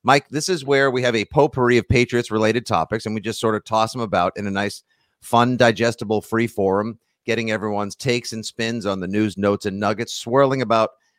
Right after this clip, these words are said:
Pats Nation. So let's begin with something I saw you tweet out, one of the nice, uh,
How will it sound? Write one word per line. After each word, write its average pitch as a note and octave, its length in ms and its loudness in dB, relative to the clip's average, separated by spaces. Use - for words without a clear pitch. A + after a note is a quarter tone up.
Pats A2+ 320 -10
Nation. F2+ 340 -6
So A2 220 2
let's D#3 180 4
begin F#3+ 400 0
with D3 140 -2
something C#3+ 320 -2
I A#2+ 60 -2
saw A#2+ 180 0
you A#2 240 -4
tweet C3 340 -6
out, F#2 220 -2
one A#2+ 160 0
of A#2+ 60 -2
the A#2 40 2
nice, B2 400 0
uh, F#2+ 320 0